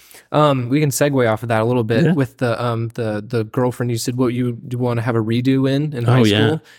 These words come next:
Speaker 1: And I think, I think Bishop Keister brought this up. He was like, "I think, I, it, I think it's been that specific question. What has been your redo?"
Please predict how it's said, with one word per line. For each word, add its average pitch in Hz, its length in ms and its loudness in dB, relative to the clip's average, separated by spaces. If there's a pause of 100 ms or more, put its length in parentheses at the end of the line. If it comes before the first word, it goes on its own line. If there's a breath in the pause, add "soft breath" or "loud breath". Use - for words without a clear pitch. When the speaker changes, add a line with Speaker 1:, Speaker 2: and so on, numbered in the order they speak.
Speaker 1:
And 123 80 2
I 127 60 2
think, 147 460 -2
I 120 60 -2
think 120 240 -2
Bishop 123 260 -2
Keister 139 380 -2
brought 104 240 0
this 110 200 -6
up. 107 160 -2
He 123 120 -2
was 117 140 0
like, 104 380 -2 (340 loud breath)
"I 117 100 0
think, 143 500 -2 (760)
I, 120 120 -10
it, 131 220 -2
I 117 80 -2
think 233 160 -2
it's 131 120 0
been 131 200 0
that 135 140 0
specific 131 420 -2
question. 117 400 -4
What 120 140 0
has 120 180 -4
been 123 220 -2
your 117 120 -2
redo?" 107 500 -2